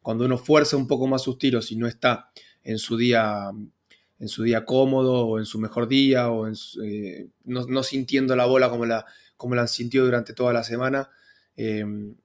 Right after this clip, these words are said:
uno fuerza más, arriesga más y falla más. Entonces, lo que buscaba Schwarman con el servicio era presionar un poco más al, al alemán para que no lo presionara justamente, eh, tanto con el, con la devolución de saque,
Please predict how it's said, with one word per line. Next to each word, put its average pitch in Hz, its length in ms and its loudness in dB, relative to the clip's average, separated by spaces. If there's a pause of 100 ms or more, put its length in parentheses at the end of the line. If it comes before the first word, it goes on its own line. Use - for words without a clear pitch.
(120)
uno 117 220 -2
fuerza 147 440 6
más, 151 420 2 (120)
arriesga 143 520 4
más 160 420 2 (180)
y 123 120 -2
falla 117 340 0
más. 107 240 -6 (500)
Entonces, 113 400 -10
lo 104 80 -8
que 113 120 -6
buscaba 120 720 4
Schwarman 123 400 0
con 120 160 0
el 120 80 -2
servicio 120 360 -2
era 113 160 0
presionar 123 400 -2
un 120 100 0
poco 123 260 -4
más 123 280 -2 (480)
al, 110 720 -2
al 117 160 0
alemán 120 360 2
para 120 220 2
que 120 120 -4
no 135 140 4
lo 135 200 2
presionara 131 680 4
justamente, 120 720 -2 (360)
eh, 113 240 -4
tanto 120 300 -2
con 113 140 -2
el, 110 440 -6
con 117 140 -6
la 113 120 0
devolución 110 460 -2
de 117 80 -2
saque, 135 420 0